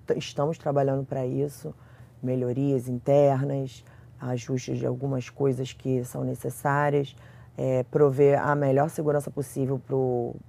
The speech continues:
pro público, né, em geral. E proteção de Deus também, né?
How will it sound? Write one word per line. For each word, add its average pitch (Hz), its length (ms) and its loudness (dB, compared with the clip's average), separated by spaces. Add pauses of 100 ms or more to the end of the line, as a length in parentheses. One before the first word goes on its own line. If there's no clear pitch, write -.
(180)
pro 151 100 -2
público, 139 520 -2
né, 139 240 -2 (400)
em 131 120 0
geral. 135 640 2 (540)
E 190 480 4 (1900)
proteção 185 420 -2
de 208 120 -2
Deus 160 260 0
também, 143 260 -2
né? 139 160 -4